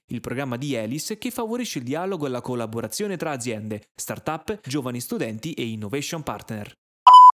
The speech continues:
Tra le riflessioni più interessanti sull'open innovation,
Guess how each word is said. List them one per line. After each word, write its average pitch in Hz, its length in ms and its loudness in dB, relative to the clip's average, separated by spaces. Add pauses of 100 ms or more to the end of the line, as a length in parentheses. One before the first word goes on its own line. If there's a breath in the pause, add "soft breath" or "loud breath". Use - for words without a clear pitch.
Tra 220 200 0
le 220 100 2
riflessioni 208 500 0
più 185 140 0
interessanti 151 680 -2
sull'open 139 420 0
innovation, 127 680 -2